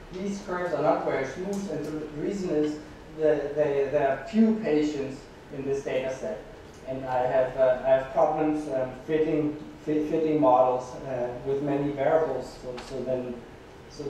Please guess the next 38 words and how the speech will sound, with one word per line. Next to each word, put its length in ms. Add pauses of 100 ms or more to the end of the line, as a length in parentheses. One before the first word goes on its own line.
(120)
there's 220
not, 180
not 220
really 180
much 300
I 160
can 180
do. 180
So 260
here 160
I 160
have, 360 (400)
uh, 260 (140)
fitted 440
two 240
different, 640
uh, 320
two-stage 600
models 440 (400)
where, 460
where 220
both 400
are 360
adjusted 440 (160)
for 220
the 300 (300)
risk 460
disease 600
score, 440
which 260
we 100
define 520
based 340
on 140
the 60
other 440
risk 220
factors 460